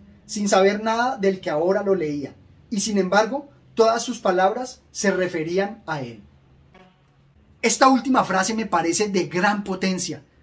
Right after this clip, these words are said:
Esto me parece que sucede con las lecturas que hacemos de literatura. El autor pone estas palabras para que en otros tiempos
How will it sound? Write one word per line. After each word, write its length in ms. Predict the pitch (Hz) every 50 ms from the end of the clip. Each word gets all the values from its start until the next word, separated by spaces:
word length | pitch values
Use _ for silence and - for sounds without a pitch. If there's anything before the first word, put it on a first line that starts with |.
| _ _ _ _ _ _ _ _ _ _
Esto 340 | - 233 226 - - 277 262
me 80 | 254 254
parece 360 | - 202 190 190 185 226 -
que 120 | - 240
sucede 400 | - - 175 - 208 202 226 233
con 180 | 226 233 220 208
las 140 | 196 175 175
lecturas 480 | 160 151 - - 185 180 285 208 -
que 100 | - 190
hacemos 400 | 156 - 185 185 202 233 240 214
de 100 | 180 180
literatura. 680 | 170 170 - - 170 156 143 143 180 185 175 139 - - - _ _ _ _ - - _ _ _ _ _ _ _
El 160 | 233 214 208 202
autor 540 | 196 196 190 - 247 240 233 - - - - - _ _ - - - _ _ _ _ _ _ _ _ _ _ _ _ _
pone 280 | 233 226 233 240 254 254
estas 260 | 240 - 285 247 -
palabras 680 | - 208 190 190 190 208 226 262 262 - - - _ _ _ _ _ _ _ _ _
para 240 | - 202 202 202 202
que 80 | 202
en 80 | 196 202
otros 320 | 214 202 226 240 - -
tiempos 560 | - 240 240 226 214 277 302 - - - -